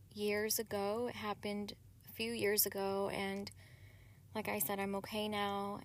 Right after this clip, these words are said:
and I'm in a better headspace, and I just take all of the negative that came from it and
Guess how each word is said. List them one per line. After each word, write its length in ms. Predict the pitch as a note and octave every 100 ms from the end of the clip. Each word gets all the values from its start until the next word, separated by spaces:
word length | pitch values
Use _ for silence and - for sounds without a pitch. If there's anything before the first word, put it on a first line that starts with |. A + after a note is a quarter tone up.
| -
and 560 | G3+ F#3+ F#3+ G3 G3+ - - - - - - - - - - - - - - - - - - - -
I'm 680 | G#3 G3+ G3+ G3 G#3 G#3 - -
in 100 | G#3+
a 60 | G#3+
better 260 | G3+ G3+ G3+
headspace, 720 | G#3+ G#3 - A3 A3 A3 - - G3+
and 440 | G3+ G3 G3+ G3+ - - - - -
I 160 | - G#3
just 240 | G#3 -
take 340 | - A3 G#3+ -
all 220 | G3+ G3
of 160 | G3+ G3
the 460 | G3 G3 G3+ G#3 G#3+ -
negative 600 | G#3 G3+ G3 G#3 A3 G#3+
that 120 | G#3
came 240 | - G#3+ G#3+
from 240 | A3 G#3+
it 260 | G#3+ G#3+ - - -
and 480 | G3 F#3+ F#3+ G3